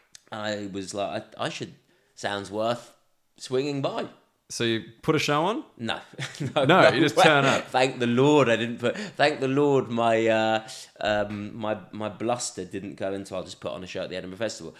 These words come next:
Speaker 2: Sure.
Speaker 1: I went up to the Edinburgh Festival
Speaker 2: Yeah.
Speaker 1: for, like, um, a couple of days, and I was like, "Holy shit."
Speaker 2: Yeah, this is everything.
Speaker 1: This
Speaker 2: This
Speaker 1: is,
Speaker 2: is all the
Speaker 1: this is
Speaker 2: comedy.
Speaker 1: comedy. This is where comedy is. This is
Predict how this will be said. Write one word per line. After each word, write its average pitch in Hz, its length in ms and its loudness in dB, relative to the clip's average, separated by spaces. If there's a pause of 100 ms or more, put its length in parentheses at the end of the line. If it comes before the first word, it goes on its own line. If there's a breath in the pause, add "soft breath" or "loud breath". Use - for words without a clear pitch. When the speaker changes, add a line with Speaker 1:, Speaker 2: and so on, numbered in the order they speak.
(120)
Speaker 2:
Sure. 117 260 -2
Speaker 1:
I 104 60 -2
went 123 280 0
up - 180 -8
to - 80 -16
the 95 80 -8
Edinburgh 90 220 -14
Festival 87 480 -14 (280)
Speaker 2:
Yeah. 120 300 -2 (260)
Speaker 1:
for, - 160 -12
like, 92 400 -6
um, 87 640 -10 (420)
a - 120 -14
couple - 360 -10
of 85 80 -12
days, 85 580 -8
and 92 120 -12
I 90 60 -10
was 90 240 -12
like, 90 320 -8 (120)
"Holy 107 1300 -6
shit." - 440 -12
Speaker 2:
Yeah, 123 160 -4
this 107 180 -6
is 110 100 -4
everything. 117 500 -2
Speaker 1:
This 113 320 -6
Speaker 2:
This 113 100 -2
Speaker 1:
is, 107 60 -4
Speaker 2:
is 117 100 -4
all 135 240 0
the 123 60 2
Speaker 1:
this 123 120 -2
is 127 60 2
Speaker 2:
comedy. 117 200 0
Speaker 1:
comedy. 117 400 -4
This 120 220 -4
is 110 120 -10
where 110 180 -2
comedy 98 480 -6
is. 82 340 -10
This 107 240 -8
is 95 200 -12